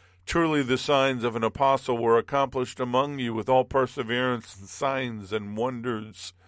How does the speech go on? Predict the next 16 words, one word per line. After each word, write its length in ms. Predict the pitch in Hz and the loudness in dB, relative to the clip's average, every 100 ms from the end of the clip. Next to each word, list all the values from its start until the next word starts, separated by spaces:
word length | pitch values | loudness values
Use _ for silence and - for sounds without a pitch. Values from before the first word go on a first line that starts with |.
| - - _ | -20 -20 _
and 200 | 127 120 | -8 -2
mighty 360 | 117 117 113 110 | 2 2 0 -6
deeds." 460 | 101 131 135 117 | -4 -2 -2 -6
But 280 | - 151 - | 0 2 2
the 100 | 147 | -2
danger 800 | 127 110 165 202 226 180 135 123 | -4 -4 -2 -2 -2 -4 -2 2
of 200 | 120 117 | 2 2
that 340 | 113 120 117 123 - | 2 4 4 0 -6
is 220 | 127 104 | -4 0
this, 360 | 120 113 87 - | 2 2 0 -2
not 220 | 127 120 | 2 4
of 160 | 117 95 _ _ _ - - _ | 2 -2 _ _ _ -20 -20 _
Second 440 | - 147 139 123 | -2 0 0 -4
Corinthians 400 | 117 113 113 98 | -4 -4 -10 -12
twelve 400 | - 117 104 95 | 0 2 4 2
twelve, 420 | 123 123 110 98 | 4 6 6 4